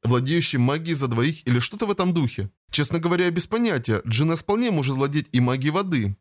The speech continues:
В прошлом, при расставании, я наговорила ужасных вещей, хотя и жалею о своей юношеской горячности». «Ну, это дело далёкого прошлого». Согласно рассказам Рокси, её мастер был высокомерным и властным человеком, но Джинос, которого я знаю, производит скорее впечатление добросовестного труженика.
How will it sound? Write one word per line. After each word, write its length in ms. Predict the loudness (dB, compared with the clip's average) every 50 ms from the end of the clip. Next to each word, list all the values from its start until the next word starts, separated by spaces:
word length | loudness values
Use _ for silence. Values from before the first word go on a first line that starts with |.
| _ _
В 20 | -2
прошлом, 500 | 0 0 0 -2 -2 -2 0 0 0 0
при 160 | 0 0 0
расставании, 640 | 0 0 0 -2 -2 -2 -2 -2 -2 -2 0 0 0
я 140 | 0 0 0
наговорила 480 | -2 -2 -2 -2 0 0 0 2 2
ужасных 480 | 2 2 0 -2 -2 -2 -4 -4 -2 0
вещей, 540 | -2 -2 -2 -2 -2 -2 -4 -4 -4 -8 -16 -20 _
хотя 320 | -16 -12 -10 -8 -6 -4 0
и 100 | 0 2
жалею 420 | 2 2 0 0 0 0 0 0
о 40 | -2
своей 280 | -2 -2 -2 0 0 2
юношеской 500 | 2 0 0 0 -2 -4 -4 -4 -4 -2
горячности». 960 | 0 0 0 0 0 -2 -2 -2 -2 -2 -4 -4 -4 -2 -2 -2 -2 -2 _ _ _ _ _ _
«Ну, 360 | 2 4 4 4 2 2 0 0
это 220 | 0 0 0 0 0
дело 240 | 0 2 2 2 2
далёкого 460 | 0 0 -2 -2 -2 -2 -2 -2 -2
прошлого». 560 | 0 0 0 0 0 -2 -2 -4 -4 -4 -8 -10 _ _ _ -8
Согласно 500 | -4 -2 -2 0 0 0 -2 0 -2 -2
рассказам 420 | -2 -2 -2 -2 -2 0 0 0
Рокси, 300 | 0 0 -2 -2 -2 -2
её 100 | 0 0
мастер 360 | 0 0 -2 -2 -2 -4 -2
был 160 | -2 0 -2 0
высокомерным 680 | -2 -2 -2 -2 0 0 0 0 0 0 0 0 0
и 40 | 0
властным 340 | 0 0 0 0 0 0 0
человеком, 720 | 0 0 0 0 0 0 0 -2 -2 -2 -4 -6 -6 -2 0
но 120 | 2 2
Джинос, 500 | 2 2 0 0 0 0 0 0 -2 -2
которого 360 | -4 -4 -4 -2 0 2 2 2
я 120 | 2 0
знаю, 360 | 0 0 0 0 0 -2 -2
производит 480 | 0 0 2 2 2 0 0 -2 -2 -2
скорее 260 | -2 0 2 2 0
впечатление 540 | 0 -2 -4 -4 -4 -2 0 0 0 0 0
добросовестного 720 | 0 0 0 -2 -2 0 0 0 0 0 -2 -2 -2 -2
труженика. 680 | -2 -2 0 0 2 2 0 0 -2 -2 -4 -6 -8